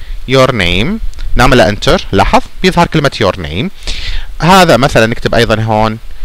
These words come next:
your name، نعمل انتر. طيب هذا هو text field، صح؟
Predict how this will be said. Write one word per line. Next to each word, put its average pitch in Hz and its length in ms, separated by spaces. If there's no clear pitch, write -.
your 104 380
name، 98 380
نعمل 107 300
انتر. 85 360
طيب 123 140
هذا 196 160
هو 220 120
text - 360
field، 107 260
صح؟ - 400